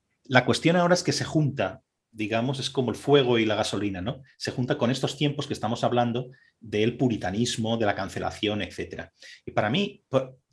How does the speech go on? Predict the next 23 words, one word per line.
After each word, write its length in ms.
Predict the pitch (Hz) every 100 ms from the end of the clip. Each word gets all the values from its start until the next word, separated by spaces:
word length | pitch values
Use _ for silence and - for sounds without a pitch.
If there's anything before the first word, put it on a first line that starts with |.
| -
vamos, 260 | 131 120 110
y 40 |
esto 160 | 101 151
está, 260 | - -
los 240 | - 110 -
cómicos 560 | 143 165 131 117 -
de 160 | 117 95
club, 320 | 120 107 - -
digamos, 340 | 107 101 113
están 240 | 117 123
en 60 | 131
el 160 | 95 92
punto 360 | 131 127 143
de 100 | 135
mira 400 | 127 135 120 - _ _ _ _
de 160 | 104
todos 200 | 98 107
los 160 | 107 -
activistas, 720 | 98 - 123 - - 110 104
de 80 | 104
los 140 | -
puritanos, 580 | - 120 123 95 98 -
etcétera. 460 | - 95 - 87